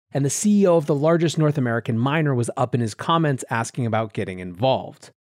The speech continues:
The net of all of this was that the possibility of a new mainstream narrative of Bitcoin's capacity for economic empowerment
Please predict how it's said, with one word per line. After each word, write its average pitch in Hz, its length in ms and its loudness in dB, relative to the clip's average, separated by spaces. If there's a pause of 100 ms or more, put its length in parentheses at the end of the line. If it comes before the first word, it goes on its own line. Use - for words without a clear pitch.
(280)
The 135 140 2
net 240 240 4
of 220 120 0
all 208 200 4
of 202 80 -4
this 247 240 -2
was 160 160 2
that 160 140 0
the 160 60 -2
possibility 160 1040 -2
of 120 120 -4
a 127 80 -2
new 139 420 2
mainstream 180 720 2
narrative 135 520 2
of - 240 -8
Bitcoin's 190 460 0
capacity 151 680 -2
for - 240 -6
economic 117 480 -2
empowerment 107 640 -2